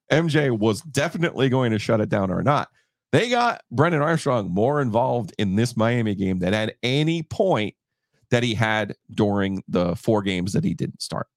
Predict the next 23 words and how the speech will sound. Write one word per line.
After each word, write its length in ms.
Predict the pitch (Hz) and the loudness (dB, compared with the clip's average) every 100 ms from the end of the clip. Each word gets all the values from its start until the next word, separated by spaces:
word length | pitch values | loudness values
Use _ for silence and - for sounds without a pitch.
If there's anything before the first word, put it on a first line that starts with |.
| _ | _
So 400 | - 110 87 - _ _ _ _ _ - | -6 -4 -4 -6 _ _ _ _ _ 0
I 80 | |
think 180 | 110 135 | 2 2
you 120 | 123 - | 0 0
add 220 | 113 107 | 0 2
this 240 | 113 107 | 0 -2
all 320 | - 95 90 82 | -2 0 0 0
up, 160 | 82 - | -2 -2
again, 260 | 135 92 - _ - | -2 -2 -2 _ 0
unusual 680 | 127 135 131 120 117 98 98 | 2 2 2 0 0 -2 -2
situation. 720 | 98 95 90 - - - - - | -2 -6 -8 -8 -10 -12 -16 -6
Again, 400 | 110 110 92 - - | -4 -2 -2 -2 -4
a 80 | - | -4
cutting 480 | - 156 160 143 | 0 0 0 -2
edge 420 | - 113 82 - - _ _ _ _ | -2 -2 -2 -10 -20 _ _ _ _
for 100 | - 101 | 0 0
N 120 | 101 | 0
C 140 | - | -4
State 300 | 92 82 80 | -4 -4 -2
that, 80 | - | -2
as 180 | 82 85 | -2 0
I 80 | 82 | -4
say, 440 | - - - - | -2 -2 -2 -4